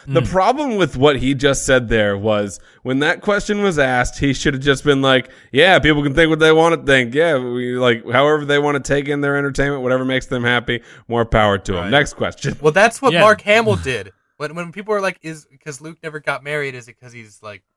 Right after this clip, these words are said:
Speaker 3: like, in the closet, or is he gay or something? Is that why he doesn't have any kids?" And Mark Hamill was like, "Listen, t-, don't worry about authorial intent. Look what's actually in the text. And if it doesn't contradict, like, your own reading, then however you read into it can be true."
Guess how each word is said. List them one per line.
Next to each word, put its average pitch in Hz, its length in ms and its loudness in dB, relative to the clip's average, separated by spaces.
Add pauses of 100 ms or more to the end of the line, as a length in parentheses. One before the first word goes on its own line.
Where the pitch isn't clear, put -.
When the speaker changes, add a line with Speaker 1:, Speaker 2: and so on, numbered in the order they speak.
(140)
Speaker 3:
like, 95 180 -20
in 107 80 -20
the 98 80 -20
closet, 110 380 -14
or 104 160 -20
is 104 80 -20
he 101 80 -20
gay 104 300 -20
or 104 60 -20
something? 101 360 -20 (280)
Is 101 60 -20
that 104 140 -14
why 107 60 -14
he 107 40 -16
doesn't 107 160 -20
have 104 80 -20
any 104 80 -20
kids?" 101 340 -20 (380)
And 123 80 -14
Mark 139 220 -4
Hamill 156 240 -6
was 143 160 -10
like, 135 180 -8
"Listen, 190 460 -6 (440)
t-, 160 80 -12 (160)
don't 185 240 -8
worry 202 200 0
about 165 260 0
authorial 160 640 -4
intent. 170 420 -12 (300)
Look 160 220 -12
what's 202 160 -8
actually 190 500 -6
in 170 140 -14
the 160 80 -18
text. - 640 -14 (400)
And 147 140 -8
if 151 120 -6
it 151 60 -20
doesn't 185 320 -10
contradict, 175 680 -8
like, 139 320 -12
your 127 320 -14
own 147 300 -4
reading, 170 520 -10 (460)
then 147 260 -6
however 180 360 2
you 196 180 -14
read 180 240 -14
into 196 320 -10
it 170 200 -8
can 180 140 -10
be 185 100 -10
true." 214 420 -6